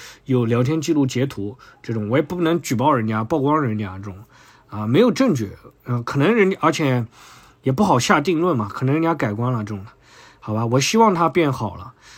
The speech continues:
啊，然后另外我也说实话也没有资格说人家，因为我刚刚上一期西坦路，就上周日放的那个西坦路，啊，被别人说嘴碎，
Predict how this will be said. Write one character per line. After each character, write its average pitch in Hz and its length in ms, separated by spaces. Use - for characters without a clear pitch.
啊， 101 260
然 131 120
后 170 40
另 220 180
外 208 160
我 147 140
也 147 140
说 - 240
实 - 140
话 151 140
也 127 60
没 127 100
有 170 140
资 170 280
格 123 180
说 127 240
人 104 120
家， 107 180
因 143 100
为 165 60
我 123 220
刚 156 200
刚 165 140
上 165 260
一 131 40
期 120 380
西 - 200
坦 131 120
路， 113 240
就 127 240
上 156 220
周 143 140
日 147 160
放 131 240
的 117 80
那 113 60
个 117 80
西 120 140
坦 110 140
路， 104 260
啊， 110 180
被 131 160
别 123 140
人 131 80
说 135 300
嘴 120 260
碎， 123 380